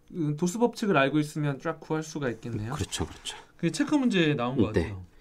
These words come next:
Speaker 2: 예, 그다음 이제 요 문제를 풀려면 우선 복습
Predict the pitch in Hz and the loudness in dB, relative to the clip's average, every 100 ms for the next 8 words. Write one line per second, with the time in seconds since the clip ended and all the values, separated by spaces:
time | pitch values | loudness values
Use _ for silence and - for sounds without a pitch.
0 | - - - - - - - - - - | -20 -20 -20 -20 -20 -20 -20 -20 -20 -4
1 | 113 104 95 - 135 147 127 123 139 - | 0 2 0 2 6 8 6 4 2 2
2 | - - 127 143 151 160 143 147 151 151 | -4 2 6 8 10 10 10 10 10 8
3 | 180 220 180 120 123 135 107 113 - 117 | 8 10 12 10 10 8 8 4 0 -2
4 | - 156 131 | 6 10 10